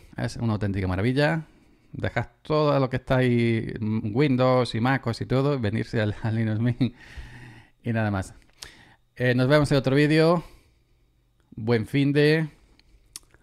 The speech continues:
a ver si se va la calor. Y seguimos aquí luchando en el tema Linux Zero día a día, como decía Rambo, porque estos tipos de vídeos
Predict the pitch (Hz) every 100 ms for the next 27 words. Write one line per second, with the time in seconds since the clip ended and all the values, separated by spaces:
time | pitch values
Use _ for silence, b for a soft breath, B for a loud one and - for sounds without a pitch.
0 | _ 117 123 - 113 110 98 92 104 156
1 | 185 - - 113 127 139 156 139 143 135
2 | 127 123 110 98 - - - - 104 92
3 | 117 101 104 101 110 101 110 123 101 92
4 | 104 113 107 101 107 101 113 113 110 110
5 | 127 120 120 - 120 113 110 123 127 123